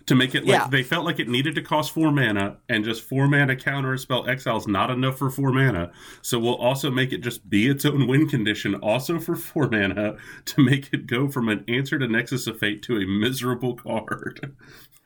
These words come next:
Speaker 2: Y-, yeah, I almost wonder, too, if it's a thing where, like, play design was testing draft, and they were like,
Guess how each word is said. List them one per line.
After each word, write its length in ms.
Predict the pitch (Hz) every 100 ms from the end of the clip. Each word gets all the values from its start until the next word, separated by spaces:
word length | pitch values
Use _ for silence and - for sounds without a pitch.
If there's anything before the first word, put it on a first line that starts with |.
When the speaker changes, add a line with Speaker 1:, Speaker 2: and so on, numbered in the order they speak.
| _ _ 147
Speaker 2:
Y-, 140 | 139 -
yeah, 180 | 180 -
I 120 | 175 -
almost 360 | 202 233 262 -
wonder, 300 | 151 170 165
too, 540 | - - 131 175 220
if 140 | - 160
it's 120 | -
a 60 |
thing 240 | 156 160 160
where, 140 | 156 147
like, 360 | 131 107 - _ _ _ _
play 260 | - 147 156
design 640 | 165 156 156 156 165 160 -
was 240 | 127 120
testing 440 | - 139 - 143 113
draft, 540 | 104 104 131 - -
and 100 | -
they 80 | 131
were 80 | 135
like, 280 | 127 117